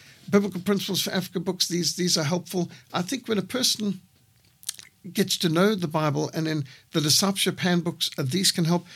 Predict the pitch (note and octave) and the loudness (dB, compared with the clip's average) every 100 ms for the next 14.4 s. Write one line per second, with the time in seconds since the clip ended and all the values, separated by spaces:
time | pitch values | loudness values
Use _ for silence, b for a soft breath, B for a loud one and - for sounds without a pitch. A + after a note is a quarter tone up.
0 | B - G3+ C4+ C4 F#3+ - G#3 F3 F3 | B 2 4 4 2 -2 2 4 6 6
1 | F#3 E3+ F3 C#3+ D#3+ E3 C#3+ D3+ - E3 | 4 2 0 -2 0 2 2 2 0 -4
2 | - _ _ _ _ _ _ - - - | -4 _ _ _ _ _ _ -14 -6 0
3 | G3 - B B - B3 A#3+ A#3+ G#3 B | 0 0 B B -2 0 4 4 2 B
4 | B - F#3 F3+ F#3 - F#3 F3 A#3+ G3 | B 2 4 4 0 -6 4 4 6 4
5 | F3 E3 - - - A#3 - - - D3 | 4 2 -4 -8 -2 -2 -2 -4 0 0
6 | D3 B B F3 C3 G3 F3 E3 - D#3 | 0 B B -2 2 2 0 -2 -4 -4
7 | - C#3 D3+ D3+ B2+ - G#3+ - A3 A#3 | -2 -2 0 -2 -6 -6 -6 -4 -6 -6
8 | F#3+ G3 - E3+ D3+ D#3 - B B E3+ | -6 -8 -6 -4 -2 -2 -6 B B -2
9 | E3 G#3+ G#3 F3+ F3+ - _ _ G3 F#3+ | -2 -2 -2 -2 -2 -12 _ _ -2 -2
10 | F#3 E3+ - F#3+ - F3+ F3 B B B | -4 -8 -4 -2 0 0 0 B B B
11 | D3+ C3 F3+ F3+ F#3+ D3 E3+ D#3+ - G3 | 0 2 2 2 0 0 -2 -2 -2 -4
12 | F#3+ E3 D#3 D3 B B - D3+ C3+ - | -4 -6 -4 -6 B B -4 -2 -2 2
13 | F#3 F#3+ F#3 F#3 - E3+ E3+ - E3 C#3+ | 4 4 4 2 2 0 0 0 0 0
14 | - C#3+ - D#3 | 0 -2 -2 -2